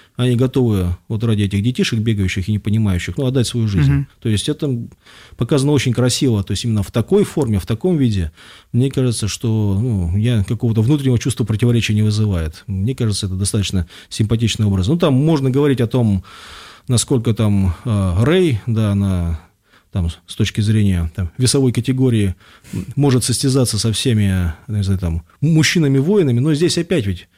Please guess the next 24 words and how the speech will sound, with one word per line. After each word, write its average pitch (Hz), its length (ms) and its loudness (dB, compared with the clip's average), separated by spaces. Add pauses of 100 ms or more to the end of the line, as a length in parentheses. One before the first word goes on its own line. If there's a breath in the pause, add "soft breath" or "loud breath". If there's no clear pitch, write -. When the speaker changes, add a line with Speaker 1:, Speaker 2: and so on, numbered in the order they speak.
(100)
Speaker 1:
здесь 127 160 -2
главная 147 320 2
тема — 139 280 0
это 117 100 -2
сила 135 300 0
духа, 151 280 -2
Speaker 2:
Мгм. 143 280 0 (160)
Speaker 1:
а 120 80 -2
даже 113 240 2
не 113 300 2
прыткость 127 580 -2
и, 87 380 -2
там, 90 140 -4
какие-то 92 360 -4
способность 98 580 -2 (400 loud breath)
к - 60 -10
акробатическим 113 560 2
мероприятиям. 107 600 0 (360 loud breath)
Итак, 175 240 2
то 233 120 2
есть - 280 0
нельзя 180 400 4
сказать, 202 300 0
что, 170 640 2